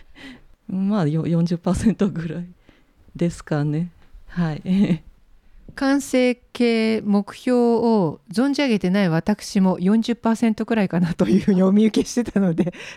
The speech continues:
Speaker 2: 多分、そのくらいでしょうかね。
Speaker 1: はい。あ、じゃあよかったです。はい。な-、なんとなく、なんとなくそれは聞かれるかなと思ったけど、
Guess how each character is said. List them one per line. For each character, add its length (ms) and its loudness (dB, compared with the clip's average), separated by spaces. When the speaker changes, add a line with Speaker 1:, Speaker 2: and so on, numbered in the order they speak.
Speaker 2:
多 160 0
分、 260 2
そ 260 0
の 160 2
く 140 -2
ら 120 2
い 160 0
で 140 2
し 160 -4
ょ 200 0
う 40 -6
か 200 -4
ね。 220 0
Speaker 1:
は 220 -2
い。 120 -2
あ、 180 2
じ 140 2
ゃ 20 4
あ 40 -4
よ 180 0
か 180 0
っ 40 -8
た 200 0
で 180 0
す。 240 -4
は 240 0
い。 140 -4
な-、 240 -2
な 200 0
ん 20 -2
と 100 0
な 140 4
く、 340 -4
な 180 -4
ん 60 -4
と 120 0
な 180 0
く 200 -4
そ 160 -4
れ 80 -2
は 120 -2
聞 200 -14
か 120 -2
れ 120 -2
る 100 -4
か 180 -2
な 160 -2
と 120 -6
思 120 -2
っ 40 -12
た 160 -2
け 140 -4
ど、 200 -4